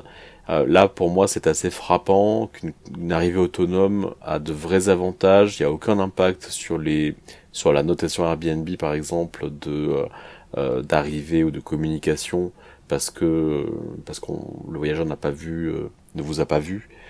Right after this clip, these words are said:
Euh, ça, c'est, c'est, moi, je l'ai constaté, ça a aucun impact sur les commentaires et sur les notes. Euh, le voyageur, lui, ce qu'il attend, c'est arriver dans le logement,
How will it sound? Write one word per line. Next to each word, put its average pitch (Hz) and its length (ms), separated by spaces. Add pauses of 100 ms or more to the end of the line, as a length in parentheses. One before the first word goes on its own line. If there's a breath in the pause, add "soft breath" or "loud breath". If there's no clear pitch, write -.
(260 loud breath)
Euh, 71 460
ça, 85 220
c'est, 67 420
c'est, - 480 (160)
moi, 73 320
je 82 80
l'ai 80 80
constaté, 95 800
ça - 160
a 71 40
aucun 80 280
impact 85 360
sur - 120
les 76 80
commentaires 78 480
et 78 40
sur - 140
les 71 100
notes. 82 420 (580 loud breath)
Euh, 76 160
le 80 100
voyageur, 85 440
lui, 92 240
ce - 80
qu'il 90 160
attend, 101 340
c'est 85 320
arriver 98 400
dans 92 160
le 90 80
logement, 95 580